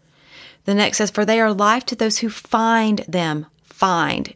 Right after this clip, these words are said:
is the action word here. In order to find something, you have to search for it. You have to look for it.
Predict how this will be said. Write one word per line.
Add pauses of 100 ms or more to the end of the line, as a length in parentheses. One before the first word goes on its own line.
is
the
action
word
here. (320)
In
order
to
find
something,
you
have
to
search
for
it.
You
have
to
look
for
it.